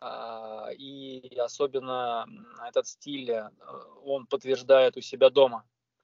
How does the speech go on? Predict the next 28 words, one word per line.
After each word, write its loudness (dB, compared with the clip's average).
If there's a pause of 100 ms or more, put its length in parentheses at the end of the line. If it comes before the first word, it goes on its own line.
(300)
перед -8
своими -4
болельщиками. -2
Я -4
могу -8
только -6
завидовать, -4
э, -2
тем -10
людям, -10
которые -2 (580)
заполняют, 2
наверное, -6
ну, -8
битком 0
стадион. -4 (880)
Я -6
думаю, -10
в -18
Самаре -2
всегда 0
испокон -6
веков -4 (460)
любили -4
футбол. 2 (760)
Вот, -4
и -2
они, -6